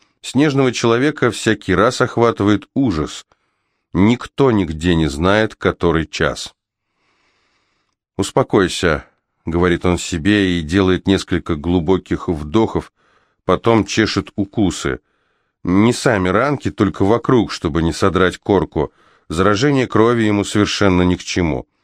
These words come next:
Затем он изучает землю, нет ли живности. Все спокойно, ни хвостов, ни чешуи. Левая рука, правая нога, правая рука, левая нога.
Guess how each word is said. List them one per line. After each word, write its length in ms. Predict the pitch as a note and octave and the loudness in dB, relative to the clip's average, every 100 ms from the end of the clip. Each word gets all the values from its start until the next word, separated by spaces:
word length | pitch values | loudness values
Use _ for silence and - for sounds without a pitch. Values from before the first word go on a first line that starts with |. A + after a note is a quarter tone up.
| _ _ _ _ _ - | _ _ _ _ _ -8
Затем 640 | E2+ G#2 - E3+ F3 E3 - | -2 -2 0 0 0 -2 0
он 420 | C3+ D#3 D3+ - | 2 2 0 -2
изучает 560 | G#2 A2+ - C3+ C3+ | -2 -2 0 0 0
землю, 640 | A#2 F#2 G#2 F2 D2+ D2 C#2 _ _ _ - | -2 0 0 2 0 -2 -6 _ _ _ -2
нет 320 | F#2+ C#3+ D3 | 2 2 2
ли 120 | D3 | 0
живности. 880 | C3+ C3 F#2+ D#2 D2 - E2+ D2+ C2+ _ _ _ _ _ _ _ _ | 2 0 0 0 -4 -4 -2 0 -2 _ _ _ _ _ _ _ _
Все 200 | - C#3+ | -6 -4
спокойно, 560 | - C#3+ - G#2 G2 | -2 -2 0 2 2
ни 140 | F#2 F2 | 2 -2
хвостов, 540 | - F2 - G2+ - | -2 -2 0 -2 0
ни 100 | G#2 | -2
чешуи. 600 | E2+ D#2 - D#2 D#2 F#2 - _ _ _ _ _ _ _ | -2 -6 -4 -2 0 -2 -6 _ _ _ _ _ _ _
Левая 500 | - F#2+ B2 A#2 A2+ | -2 0 2 2 0
рука, 680 | A2 G#2+ - G2 G2+ G2+ F#2+ - _ | 0 -2 -2 0 2 2 -2 -10 _
правая 440 | - F#2+ A#2 G#2 F2+ | -2 0 2 2 0
нога, 640 | E2+ E2 C#2 E2+ F2+ G2 _ _ _ _ _ _ _ _ _ - | 0 -2 -2 0 0 -2 _ _ _ _ _ _ _ _ _ -2
правая 480 | F2 F#2 F2+ F#2+ | 0 2 2 0
рука, 480 | G#2 A2+ - C3 B2+ | 0 -2 0 2 2
левая 500 | F2+ E2 E2 D#2 E2 | 0 0 0 0 -2
нога. 480 | E2 D#2+ C#2+ E2 D2+ | -2 -2 0 0 -2